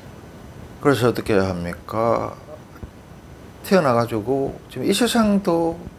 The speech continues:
잘 살아야 되겠지만은 죽어서 극락에 태어나도록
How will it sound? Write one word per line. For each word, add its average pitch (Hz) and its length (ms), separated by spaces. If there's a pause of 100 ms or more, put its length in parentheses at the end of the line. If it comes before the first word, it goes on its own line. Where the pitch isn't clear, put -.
(140)
잘 101 120
살아야 113 500
되겠지만은 90 840 (4000)
죽어서 104 640 (1500)
극락에 143 420
태어나도록 98 580